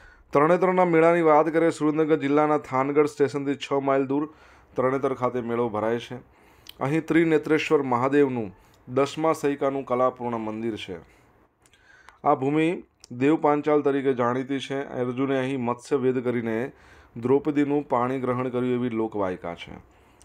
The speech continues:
ત્રિનેત્રેશ્વર મહાદેવના મંદિરના નામ પરથી આ ગામનું નામ અપભ્રંશ થઈને ત્રણેતર પડ્યું છે. હવે પરીક્ષામાં આવા પ્રશ્ન પૂછાય છે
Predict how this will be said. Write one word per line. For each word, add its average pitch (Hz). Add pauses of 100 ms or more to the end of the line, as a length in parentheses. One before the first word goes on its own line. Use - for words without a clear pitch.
(240)
ત્રિનેત્રેશ્વર 151
મહાદેવના 135
મંદિરના 131
નામ 123
પરથી 127
આ 120
ગામનું 117
નામ 113 (440)
અપભ્રંશ 127
થઈને 120
ત્રણેતર 110
પડ્યું 92
છે. 90 (580)
હવે 151
પરીક્ષામાં 165
આવા 143
પ્રશ્ન 127
પૂછાય 104
છે 101